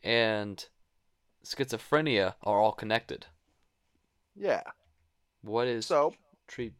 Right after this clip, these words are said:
Speaker 2: there, there's a non-zero chance. Uh, s-, syphilis is a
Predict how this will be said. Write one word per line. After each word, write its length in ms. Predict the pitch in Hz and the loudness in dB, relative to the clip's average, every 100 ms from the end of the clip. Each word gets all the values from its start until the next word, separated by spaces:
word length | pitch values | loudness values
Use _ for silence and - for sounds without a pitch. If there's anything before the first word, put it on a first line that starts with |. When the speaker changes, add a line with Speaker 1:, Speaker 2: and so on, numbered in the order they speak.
| _ - | _ -4
Speaker 2:
there, 220 | 135 143 _ _ _ - | -2 -2 _ _ _ -2
there's 240 | 156 170 | 0 2
a 120 | 151 127 | 2 0
non-zero 1040 | 123 123 135 165 175 131 120 151 175 175 | 0 2 4 2 0 -10 -6 -2 0 0
chance. 560 | - 175 170 - - - | -2 -6 -6 -10 -16 -6
Uh, 260 | 151 151 131 - _ | 0 2 0 -6 _
s-, 420 | - - - - - _ - | -18 -14 -14 -14 -18 _ -20
syphilis 680 | - 160 175 262 190 120 | -12 -6 -4 -2 -2 -2
is 240 | 107 101 | -10 -16
a 40 | 92 | -18